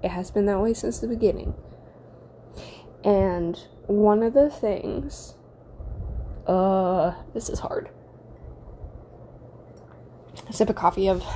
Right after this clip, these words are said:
strength. Um, one of the things that sometimes I have to watch myself, um,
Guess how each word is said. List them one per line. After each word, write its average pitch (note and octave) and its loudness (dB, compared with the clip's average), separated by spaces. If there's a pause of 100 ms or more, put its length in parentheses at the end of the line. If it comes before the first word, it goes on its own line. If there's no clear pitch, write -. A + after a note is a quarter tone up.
strength. - 0 (340)
Um, G3+ 4 (1800)
one D4+ 8
of D#4 2
the - -8
things A#3 2
that G3+ 2
sometimes G#3 -2
I G3 2
have G#3+ -2
to G3 2
watch F#3+ 2
myself, A#3 -2 (1400)
um, F#3 2